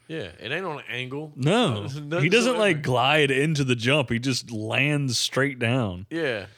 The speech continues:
Speaker 1: he fucked up. But no, he makes it to dinner somehow.
Speaker 2: He should just have a giant gash across his fucking head or some shit.
Speaker 1: He should be all fucked up. <laughs> Bleeding down his ears.
Speaker 2: Yeah.
Speaker 1: Ugh.
Speaker 2: His back's broken.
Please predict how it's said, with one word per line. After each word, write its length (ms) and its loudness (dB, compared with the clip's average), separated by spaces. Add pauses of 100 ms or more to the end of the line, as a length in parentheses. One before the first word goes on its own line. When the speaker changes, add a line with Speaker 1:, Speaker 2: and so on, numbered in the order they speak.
(100)
Speaker 1:
he 300 -18
fucked 400 -4
up. 300 -4
But 180 -2
no, 200 -2
he 100 -6
makes 240 -6
it 100 -6
to 60 -10
dinner 380 -4 (300)
somehow. 580 -6 (360)
Speaker 2:
He 60 -2
should 240 2
just 200 0
have 160 2
a 60 0
giant 560 -2
gash 400 0
across 380 -2
his 160 -2
fucking 380 -2
head 280 -4
or 80 -4
some 160 -4
shit. 400 -4 (460)
Speaker 1:
He 100 -10
should 160 -12
be 80 -12
all 160 -6
fucked 380 -10
up. 220 -12 (240)
<laughs> 220 -12
Bleeding 440 -4
down 220 0
his 180 -12
ears. 260 2
Speaker 2:
Yeah. 80 -4
Speaker 1:
Ugh. 840 -6
Speaker 2:
His 120 -8 (160)
back's 320 0
broken. 680 -2